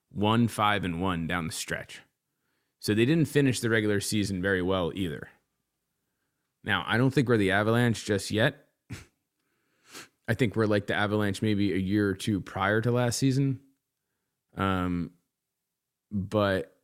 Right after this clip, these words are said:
it is nice that we have these dozen games to try to get this stuff figured out. And if you're gonna hit a stretch where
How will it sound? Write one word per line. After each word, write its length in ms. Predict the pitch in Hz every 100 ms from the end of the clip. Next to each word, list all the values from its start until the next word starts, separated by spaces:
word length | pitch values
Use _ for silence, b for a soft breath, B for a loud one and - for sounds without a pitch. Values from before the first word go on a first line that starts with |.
| _ _ _ _ _ _ _ _ _ _ _ _ _ _ _
it 140 | 104 113
is 220 | 131 107
nice 300 | 117 120 104
that 120 | 101
we 80 | 95
have 260 | 98 104 98
these 180 | 104 90
dozen 360 | 110 101 104
games 340 | 95 104 95 -
to 60 |
try 200 | - 104
to 80 | 98
get 220 | 95 92
this 160 | 110 98
stuff 240 | - 95
figured 400 | - 110 90 85
out. 320 | 90 90 87
And 100 | -
if 140 | 87 -
you're 60 |
gonna 300 | 87 127 143
hit 400 | 107 113 113 90 -
a 40 |
stretch 540 | - - 117 110 98 -
where 400 | 92 92 87